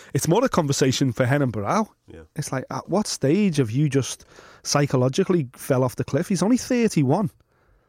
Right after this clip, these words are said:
Speaker 1: It's weird, man. It, it, it, just because he looked so good. When he beat Faber, when he won that belt against MacDonald, you know, when he became champion,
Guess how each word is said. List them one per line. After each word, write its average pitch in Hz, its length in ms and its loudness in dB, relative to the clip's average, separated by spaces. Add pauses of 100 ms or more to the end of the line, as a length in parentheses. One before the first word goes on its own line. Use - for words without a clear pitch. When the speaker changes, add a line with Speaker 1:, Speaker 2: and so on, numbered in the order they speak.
(600)
Speaker 1:
It's - 180 -4
weird, 160 320 2
man. 104 280 -4
It, 139 140 0
it, 156 180 2
it, 165 180 -2 (640)
just - 180 2
because 233 320 2
he 196 80 4
looked 170 300 2
so 180 340 2
good. 143 280 0 (600)
When 208 140 4
he 247 80 2
beat 208 400 0 (220)
Faber, 180 600 2 (920)
when 165 140 2
he 214 80 4
won 175 240 4
that 175 200 -2
belt 160 280 2
against 151 320 2
MacDonald, 143 760 0 (400)
you 151 60 0
know, 139 60 2
when 160 160 2
he 202 60 2
became 170 440 0
champion, 143 560 -2